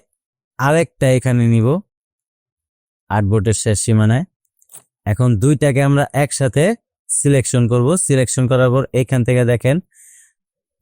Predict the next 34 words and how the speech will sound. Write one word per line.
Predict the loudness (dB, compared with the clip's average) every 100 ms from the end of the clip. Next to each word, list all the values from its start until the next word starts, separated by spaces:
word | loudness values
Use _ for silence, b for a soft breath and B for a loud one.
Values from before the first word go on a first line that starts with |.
| 0
ব্লেন্ড | 2 2 0
টুল, | 0 -2 -4 _ -2
এটা | 0 0 0 -4
সিলেক্ট | 0 0 0 0
করব। | 0 0 0
সিলেক্ট | 0 -2 0
করার | 0 0 0
পর | -2 -2 -4
এখানে | -2 0 0
একটা | -2 -4 -2
ক্লিক | -2 0 0
করব | 0 0 -2 -6 _ _ _
আর | -2 -2 -2 _ _ _ _ _ -4
এখানে | 0 0 0
একটা | 0 -2 -2
ক্লিক | -4 -2
করব। | -2 0 -2 -6 _ _ _ _ _ _ _ _ _ _ _ _ _ _ _ _ _ -4
দেখেন, | 0 0 0
কাজ | 0 2
হয় | 2 0
নাই, | 0 0
ক্লিক | -2 0
হয়তো | 0 0 0
পড়ে | 0 0
নাই। | -2 -4 _ _ _ _ _ _ _ _ _ _ _ _
Just | -4 0 0 -2 -6 -2
এই | 0
যে | 0 0 0
এ | 2
অ্যাঙ্কর | 0 0 -2
পয়েন্টে | 0 0 0 -2
একটা | -2 -2
ক্লিক। | -2 -2 -2
দেখেন, | 0 -2